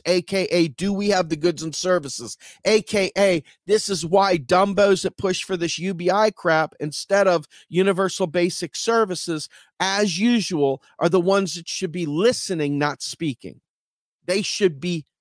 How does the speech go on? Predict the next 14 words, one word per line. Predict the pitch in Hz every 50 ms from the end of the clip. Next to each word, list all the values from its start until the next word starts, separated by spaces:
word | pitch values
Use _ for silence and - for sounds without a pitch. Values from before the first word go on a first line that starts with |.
| _ _ _
listening, | 208 226 262 285 240 - - - 139 104 87 67 - - _ _ _ _ _ _ -
not | 143 147 151 147 -
speaking. | - - - - 151 135 107 - - 69 - _ _ _ _ _ _ _ _ _ _ _ 92
Okay? | _ - 120 139 147 165 170 _ _ _ _ _ _ _ _ _ _ _ _ _ _ _ _ -
This, | 190 214 - - - - _ _ _ -
thus, | - 226 240 196 143 - - - -
it | 185 185
is | 175 180 170 - 151
not | 165 160 175 196 226 - -
useful | 180 175 214 220 - - - - 165 143
for | 127 - - 165 147
informed | - 156 160 147 - - - 196 202 214 214 202 -
policy | - 220 208 220 220 190 - - - 170 143
debates | 127 127 104 113 110 110 123 127 - - - - -